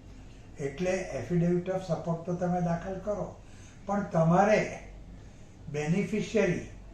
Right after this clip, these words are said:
એટલે કે જેના લાભ માટે પિટિશન દાખલ કરવામાં આવ્યું હોય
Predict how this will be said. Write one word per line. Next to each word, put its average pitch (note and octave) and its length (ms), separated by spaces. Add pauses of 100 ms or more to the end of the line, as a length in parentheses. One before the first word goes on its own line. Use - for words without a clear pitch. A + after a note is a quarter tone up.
(600)
એટલે F3 240
કે F#3 160
જેના E3+ 320
લાભ E3+ 360
માટે F#3 240
પિટિશન F3+ 600
દાખલ F3 320
કરવામાં E3+ 480
આવ્યું E3+ 260
હોય F3+ 220